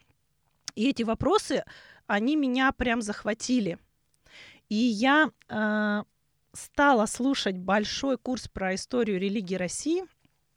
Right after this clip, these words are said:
Это был бесплатный курс, по-моему, на Универсариуме. Это тоже платформа наша по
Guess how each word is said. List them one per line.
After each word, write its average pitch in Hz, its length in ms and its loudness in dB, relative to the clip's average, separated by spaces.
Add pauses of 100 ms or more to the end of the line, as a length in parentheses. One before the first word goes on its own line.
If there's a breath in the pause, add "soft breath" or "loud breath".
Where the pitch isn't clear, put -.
(760 loud breath)
Это 202 220 -4
был 170 380 -8
бесплатный 180 560 -6
курс, - 220 -10
по-моему, 175 340 -8
на 170 100 -10
Универсариуме. 254 800 -4 (720 soft breath)
Это 175 220 -10
тоже 175 260 -10
платформа 175 840 -4
наша 170 380 -8
по 175 420 -8